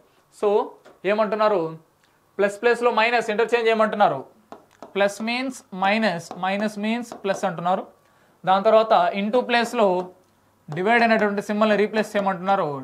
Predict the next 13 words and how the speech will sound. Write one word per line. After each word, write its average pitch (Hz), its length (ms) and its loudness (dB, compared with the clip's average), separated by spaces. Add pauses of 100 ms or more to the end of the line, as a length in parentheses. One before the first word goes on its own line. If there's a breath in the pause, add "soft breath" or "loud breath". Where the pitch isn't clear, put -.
(100)
Divide 196 320 0 (140)
means 254 240 -6 (200)
into 185 260 -6
అంటున్నారు. 135 360 -10
అవునా? 196 160 -2 (360 soft breath)
ఒకసారి 185 320 0
replace 208 320 0
చేస్తే 220 260 -2
చాలు. 113 260 -8
ఓకేనా? 170 220 -6 (760)
fifteen. 185 380 -4
Divide 208 280 2
means 226 180 -4